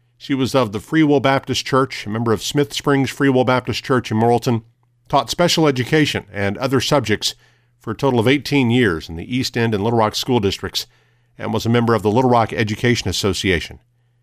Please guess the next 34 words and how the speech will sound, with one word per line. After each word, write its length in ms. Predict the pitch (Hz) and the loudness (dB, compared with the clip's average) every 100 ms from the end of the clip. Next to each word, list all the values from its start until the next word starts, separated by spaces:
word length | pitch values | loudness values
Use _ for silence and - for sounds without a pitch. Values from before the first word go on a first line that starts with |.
| _ _ _ _ | _ _ _ _
She 160 | - 104 | -10 -6
is 80 | 98 | -2
survived 400 | 101 113 123 104 | 0 2 2 2
by 100 | 101 | 0
her 80 | 95 | 0
parents, 500 | 120 120 123 - - _ _ _ - | 0 0 0 -6 -12 _ _ _ -4
Arthur 360 | 117 117 110 | -2 0 0
George 340 | 98 120 113 - | 2 2 2 -2
Clifton 500 | - 131 139 131 120 _ _ _ - | -4 -2 0 -2 -4 _ _ _ -6
and 300 | 101 101 92 | -2 0 2
Johnny 300 | 120 123 107 | 2 2 0
Sue 260 | - 120 | 0 -2
Chisholm 380 | 110 131 113 104 | 0 0 0 0
Harrell, 400 | 113 120 127 127 _ _ _ _ _ _ _ _ - | 0 0 0 -4 _ _ _ _ _ _ _ _ -2
her 160 | 127 | 0
husband 300 | 143 160 170 143 | 2 2 2 0
of 80 | |
thirty-one 500 | 120 160 156 147 139 | 2 2 4 4 4
years, 340 | 139 101 71 - | 4 2 0 -4
Tom 300 | 123 123 117 | -2 0 0
Powell, 480 | - 117 120 139 _ _ _ _ _ _ _ | -2 0 -2 -6 _ _ _ _ _ _ _
her 100 | - | -8
daughter 320 | 117 120 117 110 | 0 2 4 4
Rachel 340 | 127 127 110 | 2 2 -2
Powell 340 | 120 107 113 | 0 0 0
of 80 | 101 | -2
Morrilton, 600 | 104 117 117 131 123 123 | 0 2 2 -2 -8 -10
son 280 | - 131 117 | -2 0 0
Tommy 360 | - 135 127 120 | -2 0 0 2
Powell 260 | 123 113 | 2 2
the 100 | 101 | 0
second 360 | - 135 123 101 | -2 -2 -2 -6
of 100 | 85 | -2
Pottsville, 600 | 139 131 - 135 127 | -2 -2 0 0 -2